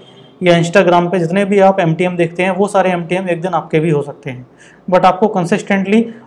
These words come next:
और स्ट्रेटजी जो बात कह रही है उसी के according और उसी market condition के according आप consistently trade करते रहिए और आपको भी एक दिन market के अंदर stock options हों, चाहे वो Nifty options हों, चाहे वो Bank Nifty options हों,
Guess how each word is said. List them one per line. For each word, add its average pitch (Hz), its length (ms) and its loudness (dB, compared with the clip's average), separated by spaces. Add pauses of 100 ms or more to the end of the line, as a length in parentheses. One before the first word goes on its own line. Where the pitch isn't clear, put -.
(120)
और 220 180 6
स्ट्रेटजी 190 460 2
जो 190 220 4
बात 196 240 2
कह 165 140 4
रही 170 180 4
है 208 60 2
उसी 220 320 0
के 220 80 2
according 175 400 2
और 196 100 -2
उसी 185 160 0
market 180 340 -2
condition 165 420 -6
के 165 80 2
according 160 380 2 (640)
आप 170 180 2
consistently 170 600 0
trade 165 280 2
करते 160 240 0
रहिए 208 400 2 (240)
और 196 120 4
आपको 185 320 6
भी 202 300 0 (140)
एक 170 180 0
दिन 185 140 0
market 156 480 0
के - 80 -2
अंदर 175 240 0
stock 185 420 -2
options 165 440 -2
हों, 190 140 2 (320)
चाहे 170 160 2
वो 160 100 2
Nifty 160 280 -2
options 175 440 0
हों, 190 100 -2
चाहे 175 200 0
वो 156 100 0
Bank 156 280 0
Nifty 170 180 -2
options 170 360 -2
हों, 196 100 -2